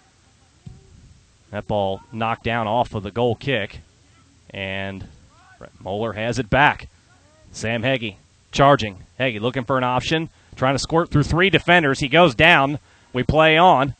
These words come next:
Clean defense by the Tigers, and they'll send it out on the far side. It'll be, they'll say, actually deflected out by Moeller. I thought that was off of the, a white shirt, but nevertheless, Loveland will have it. Harder off,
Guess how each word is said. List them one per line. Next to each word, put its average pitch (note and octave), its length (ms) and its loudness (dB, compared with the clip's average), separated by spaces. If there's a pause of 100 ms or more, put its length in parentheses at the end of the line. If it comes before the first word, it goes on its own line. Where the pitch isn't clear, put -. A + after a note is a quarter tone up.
(600)
Clean D#3 260 0
defense E3 400 2
by D3+ 200 4
the B2 80 -6
Tigers, D3 520 -2
and B2+ 80 -4
they'll D3 120 0
send D3+ 300 -2
it C3+ 80 -2
out C#3+ 300 4
on D3 200 2
the B2+ 80 -2
far D3 320 0
side. B2+ 460 0
It'll A#2 140 -4
be, A#2+ 300 -6 (920)
they'll G#2 140 -8
say, A2+ 260 -4
actually A#2 400 -4
deflected B2 480 -6
out B2+ 240 0
by B2 240 0
Moeller. A2+ 500 0
I B2 60 -8
thought A2+ 200 -6
that B2 140 -6
was G#2 280 -12 (580)
off A2 260 -8
of G#2+ 200 -4
the, G2+ 260 -8 (1300)
a - 80 -12
white A#2+ 280 -4
shirt, A#2 380 -6
but G#2 140 -12
nevertheless, A2+ 720 -6
Loveland A2+ 380 -4
will A2 100 -6
have C3 200 -2
it. - 100 -10
Harder A#2 280 -4
off, A#2 160 -2